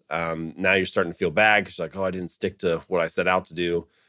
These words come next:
But it was just an arbitrary mark that you set in the beginning. So scaling it down can help a lot, I think, for building momentum, and then you can scale it up later.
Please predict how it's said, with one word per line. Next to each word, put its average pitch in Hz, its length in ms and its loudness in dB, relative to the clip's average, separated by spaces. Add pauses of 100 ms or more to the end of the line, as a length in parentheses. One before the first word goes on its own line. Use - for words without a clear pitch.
(140)
But 110 140 6
it - 20 6
was 107 140 2
just 135 180 0
an 101 80 -4
arbitrary 90 500 0
mark 76 380 -4
that 85 80 -6
you 60 80 -8
set 80 160 -4
in 60 60 -10
the 65 60 -10
beginning. 64 420 -10
So 78 320 0 (180)
scaling 127 380 6
it 98 100 4
down 87 300 2
can 90 100 -14
help 82 180 -8
a 73 40 -6
lot, 73 340 -2
I 85 60 -12
think, 82 200 -2
for 78 120 -8
building 80 320 -4
momentum, 78 500 -6
and 76 100 -8
then 76 80 -10
you 73 60 -10
can 73 160 -14
scale 71 320 -4
it 69 80 -8
up 69 160 -8
later. 67 400 -10